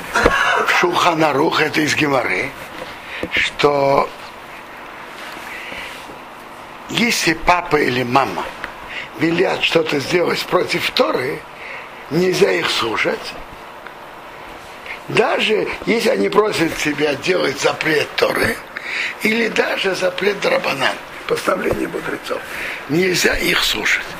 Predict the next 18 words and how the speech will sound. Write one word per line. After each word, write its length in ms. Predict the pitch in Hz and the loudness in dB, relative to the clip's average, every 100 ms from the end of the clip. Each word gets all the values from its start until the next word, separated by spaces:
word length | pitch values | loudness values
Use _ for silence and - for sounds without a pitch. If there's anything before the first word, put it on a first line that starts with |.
| - - - | 2 2 -2
Почему? 440 | 160 160 - 113 92 - - - - - - - - | -2 0 0 -2 -4 -8 -12 -12 -6 -2 -2 -2 -4
<laughs> 140 | - - - - - - - - 127 - - - - - - - - - - - | -6 -6 -12 -8 -2 -2 -2 -4 -8 -10 -14 -14 -12 -10 -10 -8 -8 -10 -10 -4
Написано, 840 | - - 359 - 277 262 - - - - - | -2 0 0 2 0 2 2 0 -4 -10 -4
э, 160 | 156 143 - - - - - | 0 0 -2 -12 -8 -4 0
там, 220 | 139 131 - - - - | 0 -2 -8 -14 -16 -6
«А 200 | - 247 | -2 0
то 200 | 262 190 | 2 2
вовихо 760 | 185 208 226 226 339 - 208 226 | 2 2 2 2 2 2 2 2
хайовим 520 | 202 214 220 208 202 | 2 2 2 2 2
беквейди». 400 | 190 - 135 117 - - - - | 0 0 0 -2 -4 -14 -2 2
И 160 | 302 | 4
ты, 280 | 269 - 220 | 2 0 0
и 200 | 277 214 | 2 0
твой 260 | - 247 254 | 2 2 4
папа 560 | - 440 440 - - - - - | 4 2 4 2 2 0 -4 0
обязаны 500 | - - - - - | 2 2 0 0 -4
почитать 500 | - - - 294 269 | -2 -2 0 -2 0
Бога. 200 | - | -2